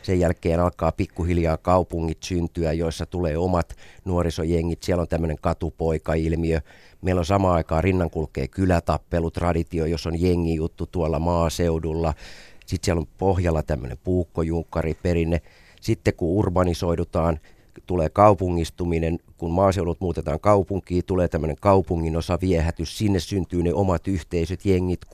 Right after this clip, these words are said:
puolustaa identiteettiään, sit tulee nämä tyylijengit, hiphopparit, sellaiset porukat, jotka on uusia jengejä, ja nyt tulee taas uudet jengit, ja se on tosi kirjava ja kiinnostava historia, ja siitä ei oikeastaan löydy mitään tutkimusta.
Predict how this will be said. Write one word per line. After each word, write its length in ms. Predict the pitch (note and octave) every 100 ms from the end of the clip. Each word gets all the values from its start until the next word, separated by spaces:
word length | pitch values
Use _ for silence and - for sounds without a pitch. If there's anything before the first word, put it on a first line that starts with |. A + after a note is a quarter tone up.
| -
puolustaa 460 | G2+ F2+ F#2+ - D#2+
identiteettiään, 1080 | F#2 F#2+ E2 F2 F#2 E2+ - F#2+ F2 E2+ - - -
sit 220 | A2+ -
tulee 260 | G#2 E2+ D2+
nämä 140 | B1+ -
tyylijengit, 800 | A2+ G#2 F#2 F2+ E2 F2+ - A2
hiphopparit, 840 | A2 - F#2 - - F2+ F#2 - - - -
sellaiset 400 | - G#2 G2 F2 -
porukat, 380 | F#2+ F2+ F2+ G2
jotka 260 | E2 -
on 100 | F#2
uusia 480 | G2+ G2 F2+ G2 G2
jengejä, 340 | F#2 F#2+ F#2 F2
ja 60 | A2
nyt 140 | A2+ -
tulee 240 | G#2 F#2+
taas 360 | - A#2 F#2 A2
uudet 380 | G2 F2 E2
jengit, 360 | F2+ E2 E2 -
ja 80 | E2+ - - - -
se 100 | G2+
on 60 | -
tosi 180 | A#2+
kirjava 540 | A#2 B2+ A2+ F#2 E2 D#2+
ja 80 | E2
kiinnostava 600 | G#2+ F2+ D2+ - D2 D#2+
historia, 540 | F2 E2+ - D#2+ D2+
ja 60 | D#2
siitä 240 | F#2+ -
ei 120 | F#2
oikeastaan 440 | - G#2 F2 - E2+
löydy 200 | F#2 E2
mitään 400 | F2+ F#2 C#2 -
tutkimusta. 600 | A#1+ - - - -